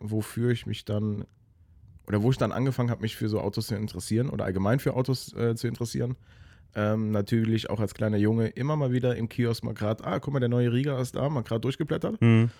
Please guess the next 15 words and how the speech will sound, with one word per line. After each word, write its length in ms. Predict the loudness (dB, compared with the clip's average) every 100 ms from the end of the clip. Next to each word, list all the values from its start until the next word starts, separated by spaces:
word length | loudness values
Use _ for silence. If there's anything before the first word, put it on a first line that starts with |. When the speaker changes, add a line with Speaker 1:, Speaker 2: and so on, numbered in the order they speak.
| -20 _ _ _
Speaker 1:
Ähm, 320 | 0 2 2 0
natürlich 300 | 0 0 0
noch 120 | 0
ganz 240 | 0 0
weit 160 | 0 2
weg 180 | 0 0
davon, 320 | -2 -2 0
überhaupt 380 | 0 0 -2 -6
einen 60 |
Führerschein 540 | -4 -2 -2 -2 -2 -2
mal 120 | -2
zu 120 | 0
besitz-, 420 | 0 0 -4 -4
äh, 160 | 0 2
besitzen. 440 | 2 0 -2 -6